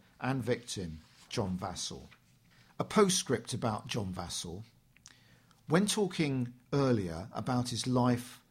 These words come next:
after prison, I mentioned that in nineteen seventy-three he went to a monastery in, to write his autobiography, which was published in nineteen seventy-five.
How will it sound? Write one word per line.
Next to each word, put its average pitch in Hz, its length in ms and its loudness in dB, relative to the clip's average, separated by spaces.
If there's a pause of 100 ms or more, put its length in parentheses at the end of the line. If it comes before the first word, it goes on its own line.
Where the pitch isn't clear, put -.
(140)
after 139 300 -2
prison, 95 500 -6 (320)
I 131 140 0
mentioned 131 500 0
that 120 140 0
in 131 140 0
nineteen 160 340 0
seventy-three 110 880 -2 (300)
he 127 140 -2
went 151 240 2
to 131 180 2
a 123 40 6
monastery 113 800 0 (240)
in, 123 400 2 (200)
to - 120 -2
write 135 360 0
his 120 140 -4
autobiography, 123 1040 -2 (260)
which - 160 -4
was 123 140 -6
published 104 580 -4 (140)
in 127 100 2
nineteen 127 340 2
seventy-five. 101 960 -4